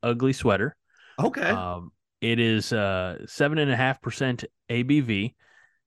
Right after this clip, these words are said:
Speaker 1: As I mentioned, it is a, uh, an Indiana Pale, Indiana, <laughs> India Pale Ale. I think Indiana Pale Ale's a little different.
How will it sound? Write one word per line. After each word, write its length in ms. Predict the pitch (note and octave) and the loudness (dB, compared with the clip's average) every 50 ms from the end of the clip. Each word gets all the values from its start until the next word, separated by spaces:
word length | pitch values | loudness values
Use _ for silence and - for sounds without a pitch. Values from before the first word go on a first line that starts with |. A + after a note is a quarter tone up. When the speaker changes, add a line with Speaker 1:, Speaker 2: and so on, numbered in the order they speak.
| _ _ _ | _ _ _
Speaker 1:
As 160 | A#2 A2+ G#2+ | -4 0 0
I 40 | A2+ | 0
mentioned, 380 | G#2 G2+ A2 A2 - B2+ A2+ - - | 0 0 -2 -2 -4 -6 -6 -4 -4
it 120 | B2 A2+ | -2 0
is 200 | A2+ G#2+ G#2 G2+ | 0 0 0 -2
a, 220 | A2 G2+ G2+ G2 F#2+ | -2 -2 -2 -2 -2
uh, 140 | F#2 F2+ F2 - - _ _ _ _ | -4 -4 -8 -10 -16 _ _ _ _
an 240 | - G2+ F#2+ F2+ - - _ _ _ | -8 -6 -6 -6 -8 -12 _ _ _
Indiana 560 | C3+ D3 D#3 C#3+ D3+ C#3+ C3 C3 C3 C#3 C3+ | 6 6 8 10 10 10 10 10 8 6 4
Pale, 360 | C3 - - B2+ B2+ B2+ - - | 2 4 4 4 4 4 2 0
Indiana, 480 | - A2 G#2 F#2+ F#2 F#2 F2 E2+ F#2 E2 - - - - - _ | -4 -4 -2 -2 -2 -2 -2 -2 -2 -2 -2 -4 -4 -6 -14 _
<laughs> 320 | _ _ _ - F#3+ - - | _ _ _ 0 0 2 6
India 480 | D#3 D#3 D#3 D3 C#3 B2+ A#2+ A#2 A2 | 6 6 8 8 8 8 8 6 4
Pale 600 | A2+ - - - D#3 C#3 B2+ B2 B2 B2+ - - - | 2 -2 2 4 6 6 6 4 2 0 -2 -2 0
Ale. 140 | - C#3+ - - - | -2 -2 -2 -4 -8
I 60 | - | -4
think 200 | - F3+ - - | -2 -4 -2 -2
Indiana 480 | - C3 B2 A#2 A2+ A#2 A#2+ B2 B2 A2+ | -4 -2 0 0 0 0 0 0 -2 -4
Pale 400 | - - - G2+ D3 C#3 B2+ - - | -6 -4 0 0 2 2 0 0 -2
Ale's 300 | A#2+ - - - C#3 - | -2 -2 -4 -8 -14 -8
a 80 | - E3+ - | -8 -6 -4
little 220 | - - - - - - - | -4 -4 -4 -6 -12 -2 -2
different. 720 | E3 - - _ - _ D3+ B2+ - - - - - | -2 -2 -2 _ -12 _ -4 -4 -4 -4 -6 -14 -14